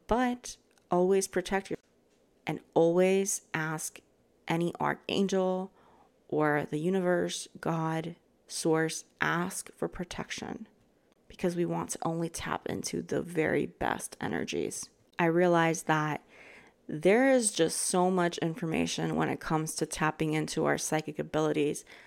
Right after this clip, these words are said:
that I've decided to put this as two parts, a two-part episode. So this will be episode one of tapping into your psychic abilities. And then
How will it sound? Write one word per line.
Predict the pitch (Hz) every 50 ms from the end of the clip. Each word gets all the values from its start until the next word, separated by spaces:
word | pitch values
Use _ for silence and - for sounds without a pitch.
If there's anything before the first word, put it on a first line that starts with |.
| - - -
that | - 147 -
I've | - 160 180 196 202
decided | 214 214 208 - - 170 160 151 151 160 156 160 156 - -
to | - - - - 165 160 156 156 151 151 - - _ _ _ _ _ _ _ -
put | - - 202 196 - -
this | 190 190 185 185 180 - - - - - - -
as | - 147 143 156 160 165 165 - - - -
two | - - 220 220
parts, | 208 - - - - - - - - -
a | - -
two-part | - - - 185 180 - - 180 165 -
episode. | - 160 - - - - - - 180 180 185 196 - - - - - - - - -
So | - - 185
this | 175 185 220 -
will | - 269
be | 254 - 233 -
episode | - 180 175 - 180 - - - 175 170 156 -
one | 139 147 151 151 147 151 165 190 214 - -
of | - 160 160 156 151 - - _ _
tapping | - - - 165 - - 170 165
into | 165 165 160 156 - -
your | 160 156 151 156
psychic | - - - 160 160 - -
abilities. | 107 - - 135 135 143 147 151 - 180 196 202 - - - - - - - - -
And | - - 196 196
then | 196 196 196 196 196 196 190